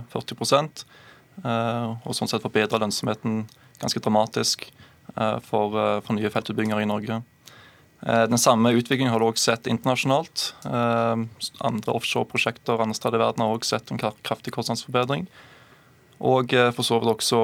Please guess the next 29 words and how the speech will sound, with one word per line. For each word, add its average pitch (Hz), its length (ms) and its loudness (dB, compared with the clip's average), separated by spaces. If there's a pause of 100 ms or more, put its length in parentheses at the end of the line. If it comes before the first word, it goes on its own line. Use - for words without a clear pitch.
eh, 110 680 0
på 107 340 0
land 110 220 2
i 110 100 2
U 110 60 -2
S - 160 2
A, 147 180 4 (720)
så - 140 -2
har 110 60 2
også, 110 360 0
eh, 107 320 0
den, 104 320 -2
eh, 107 180 -4 (760)
industrien 117 440 0
som 117 160 -2
utvinner 110 560 0
olje 107 240 0
fra 110 400 -2 (160)
de - 80 -10
tette - 280 -6
berggatene 107 580 -2
i, 110 160 -6
altså 113 160 -10
i 117 80 -4
skiferformasjoner, 120 920 -2 (380)
også 107 160 -2
sett - 260 -4
en 120 60 -2
veldig 104 340 -2